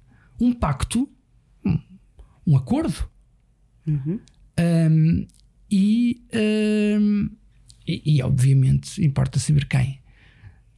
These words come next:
Speaker 1: Antes, ahm, desta mudança no P P D,
Speaker 2: Hum.
Speaker 1: claramente o doutor Rio não foi capaz de ser esse rosto.
Speaker 2: Não.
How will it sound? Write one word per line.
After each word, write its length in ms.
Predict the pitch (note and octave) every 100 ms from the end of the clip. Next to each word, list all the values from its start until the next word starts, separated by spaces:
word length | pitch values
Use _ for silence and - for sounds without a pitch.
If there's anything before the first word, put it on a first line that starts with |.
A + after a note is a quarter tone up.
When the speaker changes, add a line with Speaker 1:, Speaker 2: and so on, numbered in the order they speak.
| _ -
Speaker 1:
Antes, 540 | G#3 G3 - - - - _ - -
ahm, 800 | D3 C3+ E2 - - - - D#3
desta 360 | C#3 B2+ - C#3+
mudança 540 | C#3+ C3 A#2 - B2
no 120 | D#3
P 140 | C#3 C#3
P 120 | C3+
D, 320 | C3 D3+ D#3
Speaker 2:
Hum. 240 | B2+ B2+ B2 _ _
Speaker 1:
claramente 1040 | - E3+ F3 E3+ D3+ D#3 D#3+ D3 - - -
o 160 | F3+ D3
doutor 260 | C#3 D#3
Rio 280 | A#2 C#3 D3
não 140 | D3+ C3
foi 160 | D#3
capaz 540 | C#3 C#3 C#3+ C3+ C3 -
de 60 | -
ser 200 | D3+ C#3
esse 180 | C3+ -
rosto. 440 | A2 A#2+ - -
Speaker 2:
Não. 140 | A#2